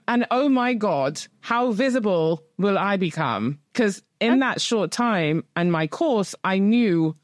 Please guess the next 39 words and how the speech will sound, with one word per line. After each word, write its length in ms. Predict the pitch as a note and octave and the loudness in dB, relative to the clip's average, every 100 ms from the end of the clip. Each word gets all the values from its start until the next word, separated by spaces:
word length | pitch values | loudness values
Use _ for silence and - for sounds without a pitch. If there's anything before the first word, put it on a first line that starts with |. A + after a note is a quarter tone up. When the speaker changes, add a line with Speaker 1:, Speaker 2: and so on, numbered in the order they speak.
| - | -4
Speaker 1:
the 100 | F#3 | 0
visibility 600 | F3 F#3 F#3 F#3+ F#3 F3+ | 2 0 2 0 0 -2
opportunities 720 | D#3 E3 - D#3 D3 C#3 C3+ | -2 -2 0 0 2 0 0
when 80 | D#3 | 0
it 100 | A#2+ | -2
comes 300 | - D3+ D3 | -2 -2 0
to 60 | D3+ | -2
podcasting. 800 | - D3+ - B2 G2+ - E2 C#3 | -2 -4 -2 -4 -4 -4 -2 0
There 160 | E3+ | 0
is 180 | F#3 F3+ | 0 0
no 300 | G3+ A3+ C4 | 0 0 0
way 520 | C4 G3 G#3 C#3 F#2 - | 0 0 0 -2 -4 -6
Speaker 2:
Yeah. 200 | G3 F3 F3+ | -6 -6 -4
Speaker 1:
that 220 | F3+ D3+ | -2 -2
Rosemary 880 | E3+ E3 G3+ A#3+ C4 B3 A3 E3 F3 | -4 -2 0 2 2 2 2 2 2
over 240 | D#4+ A4+ B4+ | 2 0 -2
here 520 | - A4+ G#4 F#4 F4+ F4 | -2 -2 0 2 0 0
in 100 | F4 | 0
the 100 | F4 D#4+ | 2 0
U 40 | E4 | 0
K 520 | - D#4+ B3 G#3 F#3+ _ _ | 0 0 0 0 -4 _ _
is 160 | A3+ - | -4 0
gonna 180 | C#4+ D4 | 0 0
have 160 | D4 | -2
her 180 | A#3+ D4+ | -2 -2
voice 300 | A#3 B3+ C4 | 0 -2 -2
heard 440 | - D4+ G3+ C#3+ D3 - - - | -2 0 0 -2 -4 -10 -8 0
in 160 | C4 B3+ | 0 0
any 240 | D#4 G4 | 0 0
other 200 | D#4 E4 | 0 -2
part 540 | F4+ - E4+ - A#3 - - | -2 -2 -2 -2 -6 -10 -6
<laughs> 100 | D#4 | -4
of 160 | C#4+ - | -4 -2
this 260 | A#3+ - - | -2 -2 -2
world. 500 | C4 C#4+ G3+ G3 - _ - - | 0 2 0 -2 -6 _ -10 -6
Speaker 2:
Yeah. 180 | B3+ A#3 | -4 -2
Speaker 1:
All 220 | C4 D4 | 0 2
these 280 | D4+ C#4 - | 2 0 0
thoughts 600 | C#4+ C#4+ A3+ - - | -2 0 0 -2 -8